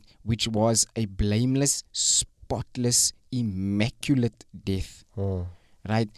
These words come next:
Speaker 2: Mm.
Speaker 1: So we are baptized into that, and we are resurrected with him, which we will deal with in the next feast, to walk in the newness of life. So the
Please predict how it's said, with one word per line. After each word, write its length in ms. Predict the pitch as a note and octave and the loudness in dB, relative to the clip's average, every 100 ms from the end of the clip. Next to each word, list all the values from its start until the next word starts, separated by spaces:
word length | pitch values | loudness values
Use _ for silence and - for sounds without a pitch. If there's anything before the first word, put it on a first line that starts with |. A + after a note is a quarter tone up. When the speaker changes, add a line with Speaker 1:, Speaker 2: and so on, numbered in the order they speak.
| - | -16
Speaker 2:
Mm. 100 | G2 | -2
Speaker 1:
So 140 | G#2+ A2 | 0 4
we 160 | B2 | 4
are 60 | A#2+ | 4
baptized 580 | - A#2 - D3 C3+ - | 2 0 0 -2 -2 -2
into 280 | D#3 D#3 B2 | -4 -2 -2
that, 180 | A#2+ | -2
and 160 | G#2 A2+ | -2 -2
we 140 | A2 | 0
are 440 | G#2+ - G#2+ G#2+ G#2 _ _ | -2 -2 -2 0 -2 _ _
resurrected 1000 | G#2+ F#2+ G#2 A2+ A#2+ G#2 G#2 - A#2 - - _ - | -8 -2 0 2 0 0 -2 -4 -4 -6 -18 _ -8
with 300 | F2+ A#2 - | -2 -2 0
him, 120 | A2 | -2
which 220 | G#2 - | -2 -2
we 100 | G#2 | -2
will 280 | G#2 G#2 G#2+ | 0 0 -2
deal 240 | G2 A2 | -2 -2
with 180 | A2 A2+ | -2 -4
in 100 | G#2+ | -2
the 60 | G2+ | -2
next 340 | G2 A#2 - | 0 0 -2
feast, 340 | - - A3+ - _ _ _ _ _ - - - | -2 -2 -4 -6 _ _ _ _ _ -14 -14 -6
to 100 | G2 | -2
walk 240 | G#2 - | -2 -2
in 100 | A#2+ | 0
the 80 | G#2 | 0
newness 380 | G2+ G#2 G#2 - | 2 2 0 -2
of 180 | F2+ | -6
life. 260 | F2+ G2 G2 - - - - _ | -4 -2 -2 -8 -20 -20 -20 _
So 360 | - B2+ A2+ - - | 2 2 0 -4 -4
the 220 | G#2+ | -4